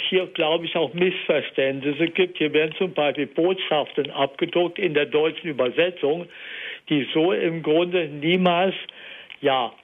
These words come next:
von der Gottesmutter gesagt sein können. Ich nehme an, da wird über,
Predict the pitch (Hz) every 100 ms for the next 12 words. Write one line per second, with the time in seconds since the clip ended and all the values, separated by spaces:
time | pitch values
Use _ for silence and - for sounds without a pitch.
0 | - 160 147 143 135 165 175 - 175 170
1 | 180 165 147 - 147 151 156 - 151 131
2 | 127 113 - 190 196 156 165 - - 135
3 | - 156 175 170 - 160 151 131 175 202
4 | 185 160